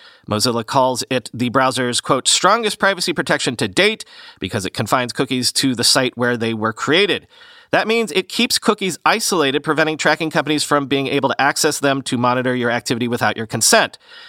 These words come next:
Without the feature, websites can, quote, reach into the cookie jars that don't belong to them, as Mozilla puts it. That gives them more information about you in order to serve you specific ads based on your activity. Mozilla launched the feature in twenty twenty-one and previously enabled it by default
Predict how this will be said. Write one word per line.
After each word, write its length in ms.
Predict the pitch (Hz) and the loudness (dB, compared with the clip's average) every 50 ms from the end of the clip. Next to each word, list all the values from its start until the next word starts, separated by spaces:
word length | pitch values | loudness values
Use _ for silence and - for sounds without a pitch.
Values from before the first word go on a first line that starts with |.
| - - _ | -20 -10 _
Without 340 | - 117 - - 190 214 - | -2 0 2 2 2 2 0
the 80 | 214 - | -2 -2
feature, 340 | - 208 202 - 220 208 | -2 -2 0 2 0 2
websites 440 | 185 180 170 160 - 185 165 160 - | 2 2 2 2 2 2 0 0 0
can, 200 | - 175 156 156 | 0 0 0 0
quote, 220 | - - 160 151 - | 2 2 2 2 2
reach 280 | 117 123 180 202 - - | 0 -2 -2 -2 -2 0
into 240 | - 180 185 170 | 0 0 0 0
the 100 | 160 160 | -2 -2
cookie 260 | - - 202 190 196 170 | 0 -2 -2 -2 -2 0
jars 480 | 156 165 165 165 170 170 180 170 - - | 2 4 4 6 4 4 2 0 -4 -6
that 280 | - 120 127 131 - 113 | -2 0 0 0 0 0
don't 240 | - 127 120 - 104 | 0 0 0 0 -2
belong 360 | 135 127 127 151 175 196 196 | -2 0 4 4 4 4 4
to 100 | 185 190 | 0 0
them, 280 | 160 160 147 123 101 85 _ - - - - - - - | 2 2 2 2 0 -6 _ -20 -20 -20 -20 -14 -6 -2
as 180 | 101 104 101 | -2 -2 -2
Mozilla 400 | 110 104 101 - 117 101 95 90 | -2 -4 -2 -2 -2 -2 -2 -2
puts 220 | - 120 101 - - | -2 -4 -4 -2 -4
it. 140 | 92 - - _ _ _ _ - | -6 -6 -8 _ _ _ _ -8
That 200 | - 90 95 - | -6 -6 -4 -4
gives 220 | - 117 110 110 | -4 -4 -4 -2
them 140 | 104 120 107 | -2 -4 -2
more 220 | 113 117 120 117 110 | -2 0 0 0 -2
information 440 | 117 - 135 120 123 120 - 123 | -2 -2 -2 -2 -2 -2 -2 -2
about 200 | 117 120 120 117 | 0 0 0 0
you 160 | 117 123 120 110 | 0 -2 -2 -2
in 120 | 120 117 | -4 -2
order 240 | - 123 120 117 110 | -2 -2 -2 -2 -2
to 80 | 107 | 0
serve 260 | - - 160 143 131 127 | 2 4 4 2 2 0
you 80 | 127 | -4
specific 440 | 120 - - 117 - 131 110 123 104 | -4 -2 -2 -2 -2 -2 -2 -2 0
ads 220 | 131 127 131 120 | 0 0 0 0
based 240 | - 127 120 117 - | 0 -2 -2 0 0
on 120 | 127 113 113 | -2 -2 0
your 100 | 110 113 | 0 -2
activity. 500 | 104 - - 196 190 156 131 110 85 - _ _ _ _ _ _ _ _ - | -2 -2 0 0 0 0 0 -4 -4 -8 _ _ _ _ _ _ _ _ 2
Mozilla 340 | 165 190 202 247 262 262 233 | 2 4 4 2 2 2 4
launched 260 | 220 208 220 214 - | 4 4 2 2 0
the 80 | 214 | -4
feature 300 | - - 202 190 - 202 | -2 -2 -2 0 0 0
in 140 | 180 170 165 | 0 0 0
twenty 240 | - - 180 185 180 | 0 0 0 0 0
twenty-one 320 | - 190 170 170 165 160 | 0 0 0 2 2 2
and 120 | 117 139 127 | 0 0 -2
previously 460 | - 190 220 262 262 240 - 214 185 | -2 -4 -2 0 0 0 0 0 0
enabled 320 | 170 170 170 170 170 165 | 2 2 0 0 2 2
it 80 | 160 - | 0 2
by 140 | - 151 147 | 2 2 0
default 400 | 131 131 - - 160 151 147 | 0 -2 0 2 2 2 2